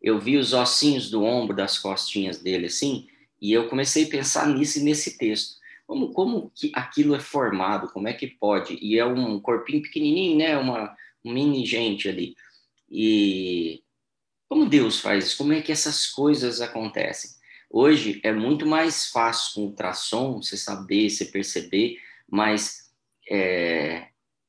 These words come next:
o que Deus está fazendo vai muito além do, do, desse ultrassom. É algo realmente espantoso. Sabe por quê? Porque ali tá sendo formado uma personalidade, ali tá sendo formado um estilo, um perfil.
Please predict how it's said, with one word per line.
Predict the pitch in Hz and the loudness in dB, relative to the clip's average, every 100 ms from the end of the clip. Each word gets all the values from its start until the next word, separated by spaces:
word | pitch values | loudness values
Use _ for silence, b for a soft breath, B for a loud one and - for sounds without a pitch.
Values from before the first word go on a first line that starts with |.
| _ - | _ -8
o | |
que | 98 120 | -6 -6
Deus | 90 123 185 180 | -2 2 2 2
está | - 143 | -2 -2
fazendo | 113 101 85 98 110 117 | -2 -2 -2 -4 -4 -4
vai | 110 107 | -2 -2
muito | 107 120 165 - | -2 0 -2 -2
além | 139 110 113 120 | -2 -2 -2 -2
do, | 104 - | -4 -6
do, | - - - | -8 -14 -14
desse | 90 90 90 92 85 - | -4 -2 -2 -2 -4 -4
ultrassom. | 90 - 87 - 82 80 - | -6 -6 -6 -6 -8 -10 -4
É | 92 | 0
algo | 95 117 117 | 2 2 -2
realmente | 113 107 101 110 117 | -4 -2 -2 -2 -4
espantoso. | - 123 123 - - | -6 -6 -4 -4 -2
Sabe | - 127 | -2 -4
por | - - | -4 -4
quê? | 123 113 B B B | -2 -2 B B B
Porque | 110 131 | -6 -2
ali | 127 131 | -2 -2
tá | 131 | -4
sendo | - 120 - | -4 -4 -4
formado | 120 107 104 110 | -4 -2 -2 -2
uma | 104 104 | -4 -2
personalidade, | 120 135 127 120 113 107 101 87 85 - - _ _ _ | 0 0 0 -2 -4 -4 -4 -6 -8 -10 -16 _ _ _
ali | 95 107 | -2 0
tá | 117 113 | 0 -4
sendo | - 113 107 | -4 -4 -4
formado | 110 98 90 90 87 - B B - | -2 0 2 0 -2 -10 B B -4
um | 107 | -2
estilo, | 117 113 - - 104 98 98 98 | 0 -2 -4 0 0 0 -4 -8
um | 110 | -6
perfil. | 127 131 127 - 104 104 101 | -2 0 -2 -6 -2 -2 -2